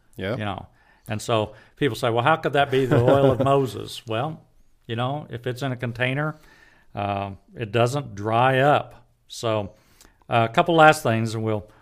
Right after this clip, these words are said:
Speaker 2: wind it up. Uh, the anointing of David flowed to his descendants. In other words, Solomon did not have to be anointed.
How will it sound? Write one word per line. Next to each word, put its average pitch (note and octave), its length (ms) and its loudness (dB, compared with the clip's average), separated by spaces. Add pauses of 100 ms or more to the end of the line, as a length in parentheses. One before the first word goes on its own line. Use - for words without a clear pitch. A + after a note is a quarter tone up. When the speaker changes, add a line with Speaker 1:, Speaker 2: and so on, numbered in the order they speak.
(140)
Speaker 2:
wind A#2 260 -2
it A2 60 -2
up. G#2+ 280 -4 (400)
Uh, G#2+ 400 0 (880)
the B2 160 0
anointing E3 640 2
of A#2+ 320 -6
David B2 420 0
flowed B2 320 0
to B2 80 -4
his A2+ 160 -4
descendants. A2+ 600 -6
In A2+ 60 -4
other A#2+ 120 0
words, A#2 200 0
Solomon D3+ 560 2 (420)
did A#2 160 0
not B2 260 4
have C3 460 0
to B2 80 -6
be A2+ 560 0
anointed. G2+ 640 -8